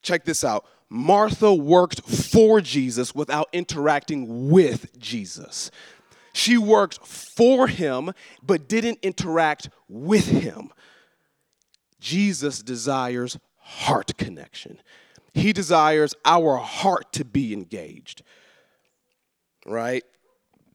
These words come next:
The key word for understanding Martha is distracted. You see, the thing is, is that we're all busy, <laughs> right? We all have busy schedules. Being busy is not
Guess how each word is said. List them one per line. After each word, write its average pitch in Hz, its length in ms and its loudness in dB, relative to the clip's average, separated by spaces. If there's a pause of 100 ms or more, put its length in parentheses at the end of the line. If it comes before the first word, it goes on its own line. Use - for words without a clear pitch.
(420)
The 127 80 -6
key 190 240 -8
word 180 260 0
for 151 140 -6
understanding 147 500 -2
Martha 143 320 0
is 131 100 -8
distracted. 123 680 -8 (240)
You 185 100 -2
see, 226 120 -2
the 180 120 2
thing 277 300 4
is, 185 260 4
is 165 100 -8
that 160 200 2
we're 202 160 -4 (140)
all 180 260 2
busy, 107 500 -14 (460)
<laughs> - 440 2
right? 165 300 2
We 233 200 2
all 240 300 4
have 190 400 -6
busy 196 280 -8
schedules. 156 640 -10 (420)
Being 233 460 -4
busy 135 760 -6 (320)
is 175 240 -8
not 151 520 -10